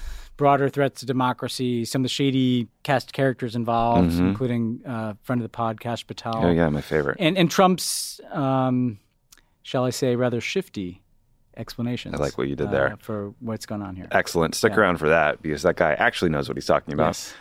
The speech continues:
Speaker 2: Uh, before we get to the news, two things, Ben. Uh, I know you love Carrie Yuma shoes. You know I love Carrie Yuma shoes.
Speaker 1: Well aware of it now.
Speaker 2: We
Speaker 1: Yeah.
Speaker 2: are excited to announce that Crooked and Carrie Yuma have collaborated on two awesome pairs of shoes that listeners of Pod Save the World will love. As always, a portion of the proceeds from these shoes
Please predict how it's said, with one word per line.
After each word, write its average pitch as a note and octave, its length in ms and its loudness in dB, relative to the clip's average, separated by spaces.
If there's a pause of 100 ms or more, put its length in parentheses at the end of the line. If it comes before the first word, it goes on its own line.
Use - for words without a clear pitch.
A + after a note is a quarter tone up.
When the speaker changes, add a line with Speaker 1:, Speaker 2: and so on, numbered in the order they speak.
Speaker 2:
Uh, A2 180 6
before D3+ 180 4
we D#3+ 60 6
get D3 100 2
to - 80 -4
the G#2+ 60 6
news, F2 300 6
two - 160 0
things, D2 240 -2
Ben. C#2 380 -4
Uh, F2 260 4
I F#2 80 4
know F#2+ 180 8
you F#2 200 4
love E2 400 4
Carrie D#2+ 220 2
Yuma D2+ 120 0
shoes. D2+ 680 -6
You D#2+ 180 -4
know D#2 120 4
I F2 100 4
love C2+ 360 2 (500)
Carrie C2 220 -4
Yuma B1+ 140 -8
shoes. A#2 340 -4
Speaker 1:
Well B2 200 -2
aware C#3 220 2
of A#2 80 -2
it A2+ 80 -4
now. G#2+ 280 -6
Speaker 2:
We G2+ 120 6
Speaker 1:
Yeah. G#2 80 8
Speaker 2:
are G2+ 60 8
excited G2 380 4
to G#2+ 80 2
announce E2+ 300 2
that - 80 -4
Crooked G#2+ 300 2
and F#2 100 0
Carrie E2 240 4
Yuma D#2 200 -2
have D2 120 -8
collaborated F#2 800 4
on D2 140 -6
two G2+ 300 4
awesome F2 280 2
pairs E2+ 240 0
of D2+ 60 -8
shoes E2 300 0
that - 100 -2
listeners E2+ 340 2
of - 60 -10
Pod E2 240 2
Save E2 120 0
the D#2+ 80 0
World D#2 260 2
will D2+ 120 0
love. G#2+ 340 6 (380)
As G#2+ 120 4
always, A#2 280 8
a F#2 40 -4
portion G#2+ 340 4
of F2 60 2
the D2+ 60 -12
proceeds F2+ 420 2
from F2+ 120 -2
these D#2 180 0
shoes F2 340 2